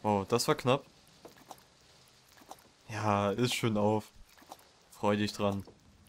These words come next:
Ist unter Sticke. Oder vielleicht auch nicht. Warum kann man es jetzt nicht mehr bewegen? Okay, nehmen wir wieder den Napf weg.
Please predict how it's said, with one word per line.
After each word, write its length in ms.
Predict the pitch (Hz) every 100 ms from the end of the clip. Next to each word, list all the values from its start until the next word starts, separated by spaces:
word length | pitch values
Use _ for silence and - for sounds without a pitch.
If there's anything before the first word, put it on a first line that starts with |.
| - - - - - - -
Ist 200 | 120 -
unter 200 | 120 120
Sticke. 400 | - 131 127 113 - - - - -
Oder 140 | 101 92
vielleicht 320 | - 98 -
auch 80 | 98
nicht. 280 | 101 - - -
Warum 100 | 123
kann 100 | 135
man 60 | 180
es 80 | 165
jetzt 160 | 165
nicht 160 | 180 165
mehr 80 | 160
bewegen? 400 | 127 107 127 156 - _ _ - - _ _ - - _ _ _ _ _ _ - _ _
Okay, 220 | - 98 98
nehmen 240 | 95 104
wir 140 | 107
wieder 320 | 101 101 101 98 - - - - - - - - - - - 104
den 100 | 98
Napf 320 | 98 - -
weg. 260 | 160 -